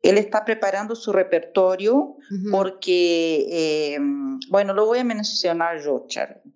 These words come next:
Speaker 1: Estamos trabajando con un, yo estoy segura que alguien debe estar escuchando en ese momento la entrevista.
Speaker 2: Y sí,
Speaker 1: Alguien
Speaker 2: varios, ¿eh?
Speaker 1: rela-,
Speaker 2: Varios.
Speaker 1: relacionado
Speaker 2: No,
Speaker 1: con,
Speaker 2: varios.
Speaker 1: con el equipo de él.
Speaker 2: Ujú.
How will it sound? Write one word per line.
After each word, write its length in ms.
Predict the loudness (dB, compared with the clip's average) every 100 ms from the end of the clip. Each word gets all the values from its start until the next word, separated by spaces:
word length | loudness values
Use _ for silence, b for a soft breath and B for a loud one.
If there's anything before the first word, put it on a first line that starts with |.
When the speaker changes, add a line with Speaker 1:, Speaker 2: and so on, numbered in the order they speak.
| B B
Speaker 1:
Estamos 300 | 0 2 2
trabajando 720 | 2 0 -2 -4 -6 -2 -2
con 240 | 0 0 0
un, 320 | -4 -4 -10
yo 160 | -2 -2
estoy 180 | 0 0
segura 520 | 0 2 4 2 0
que 280 | -4 0 2
alguien 320 | 0 -4 -2
debe 160 | -2 -2
estar 180 | -6
escuchando 600 | -8 -10 -8 0 0 0
en 80 | -4
ese 200 | -6 -8
momento 880 | -6 -6 -6 -10 -6 -4 -2 -2 -4
la 80 | -6
entrevista. 840 | -6 -6 -4 -6 -4 -4 -4 -6 _ -16
Speaker 2:
Y 80 |
sí, 380 | -8 -6 -6 -6 2
Speaker 1:
Alguien 340 | 4 4 0
Speaker 2:
varios, 160 | 0 -4
¿eh? 20 |
Speaker 1:
rela-, 100 | -4
Speaker 2:
Varios. 160 | -6 -4
Speaker 1:
relacionado 640 | -4 -4 -8 -6 -2 -4
Speaker 2:
No, 60 | -2
Speaker 1:
con, 160 | -4 -2
Speaker 2:
varios. 260 | -4 -4
Speaker 1:
con 160 | -2 0
el 80 | 0
equipo 360 | -2 -4 -2
de 200 | 0 2
él. 420 | 2 -2 -6 _ -12
Speaker 2:
Ujú. 340 | -6 -6 -6